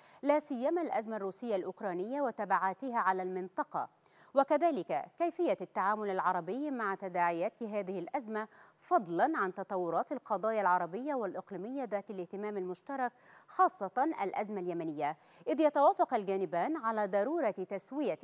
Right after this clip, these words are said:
سياسية مستدامة تنهي معاناة الشعب اليمني وتلبي طموحاته. كذلك يوجد توافق مصري عماني إزاء دعم الجهود للحفاظ على أمن الملاحة سواء بالخليج العربي أو البحر الأحمر،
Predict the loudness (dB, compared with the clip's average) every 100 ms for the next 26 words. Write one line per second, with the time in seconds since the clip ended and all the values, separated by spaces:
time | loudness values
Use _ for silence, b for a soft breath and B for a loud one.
0 | -10 -8 -6 -4 -4 -4 -4 -6 -8 -8
1 | -6 0 2 2 0 -2 B B 2 2
2 | 2 0 0 0 -2 -2 -4 -2 -2 -2
3 | -2 -2 -2 -2 -4 -2 -6 -6 -6 -2
4 | -2 -4 -8 -6 -8 -2 -2 0 -6 -6
5 | b b b -2 6 6 6 2 2 2
6 | 0 0 2 0 2 0 0 -6 -10 -10
7 | -6 -2 0 0 -2 -4 -4 -4 -4 2
8 | 2 2 0 -2 -2 -6 -6 -6 -6 -10
9 | B B 0 2 0 2 2 4 4 4
10 | 2 0 -2 -4 0 0 0 -2 -6 -2
11 | 0 0 -4 -6 -8 -6 -8 -4 10 10
12 | 10 6 -2 0 0 2 0 0 0 0
13 | 0 -2 0 -4 -4 -8